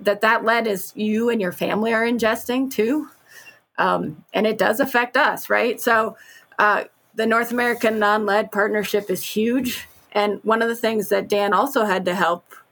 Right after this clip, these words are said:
with is really, you know, we all know that there's been an ammo scarcity. Well, and that's hit the non-lead harder. And we were doing this in the middle of that scarcity. So a lot, uh, Dan had to help people find non-lead too.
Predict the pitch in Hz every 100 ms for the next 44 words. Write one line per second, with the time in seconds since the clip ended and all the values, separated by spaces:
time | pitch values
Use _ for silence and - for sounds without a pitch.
0 | - 185 180 - 175 190 175 - - -
1 | - - 202 226 233 208 - - - 208
2 | 190 190 - 208 233 247 247 226 214 208
3 | 202 196 180 160 190 196 185 - 196 196
4 | - 175 196 190 185 185 - 220 - -
5 | 185 175 180 185 170 165 - 185 196 175
6 | 180 - _ - - - 175 190 220 208
7 | 196 220 208 180 180 190 185 214 233 180
8 | - 175 170 175 170 - - 185 180 175
9 | 175 160 190 180 - 190 196 196 - 196
10 | - - 190 262 240 196 190 202 - 214
11 | 196 185 180 214 196 170 - _ _ _
12 | _ - 170 165 160 180 170 - 214 170